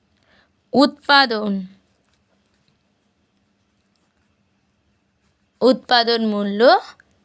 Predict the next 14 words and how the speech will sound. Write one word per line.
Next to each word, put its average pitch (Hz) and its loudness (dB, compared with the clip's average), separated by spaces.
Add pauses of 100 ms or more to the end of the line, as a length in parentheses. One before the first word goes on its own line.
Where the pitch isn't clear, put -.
(420)
এক্স 208 0
টাকা। 214 -6 (500)
তাহলে 247 0
প্রথম 262 2
চেয়ারের 330 2
উৎপাদন 311 -2
মূল্য 311 0
কত? 311 -2 (300)
এক্স 208 0
টাকা। - -6 (1120)
তাহলে 220 2 (100)
অতএব 240 2 (580)
এক্স 262 -2
প্লাস 269 0